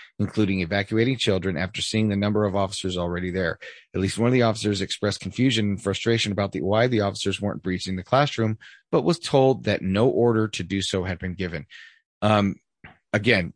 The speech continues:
Chuck covered this. You don't need an order to go in and save the kids. That's standard protocol.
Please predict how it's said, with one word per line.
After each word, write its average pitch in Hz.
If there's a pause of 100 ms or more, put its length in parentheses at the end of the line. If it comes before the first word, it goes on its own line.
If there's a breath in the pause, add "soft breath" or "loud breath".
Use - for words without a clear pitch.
(140)
Chuck -
covered 101
this. -
You 104
don't 120
need 120
an 107
order 92 (380)
to 101
go 101
in 95
and 98
save 95
the 92
kids. 92 (400)
That's 107
standard 110
protocol. 92